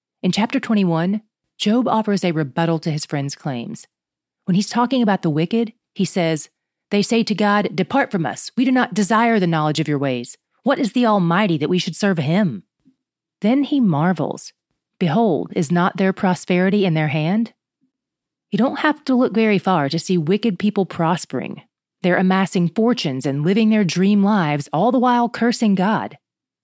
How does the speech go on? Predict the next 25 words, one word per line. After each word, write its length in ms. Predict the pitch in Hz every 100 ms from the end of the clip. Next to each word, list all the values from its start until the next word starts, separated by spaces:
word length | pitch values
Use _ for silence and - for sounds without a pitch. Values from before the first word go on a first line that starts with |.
| -
The 80 | 202
reality 520 | 190 190 240 285 262
Job 380 | 180 175 190 160
brings 280 | 180 180 -
to 100 | 160
light 260 | 151 160
here 260 | 214 208 220
is 100 | 185
that 240 | 170 170 _
our 320 | 185 202 240 214
lot 320 | 180 185 -
in 180 | 196 185
life 280 | 175 190 -
is 160 | 170
not 300 | 160 165 190
a 60 | 233
good 180 | 254 226
way 200 | 233 233
to 120 | 233
determine 400 | 214 170 202 175
the 80 | 156
state 260 | - 160
of 80 | 160
our 140 | 156 147
hearts. 460 | 147 127 - -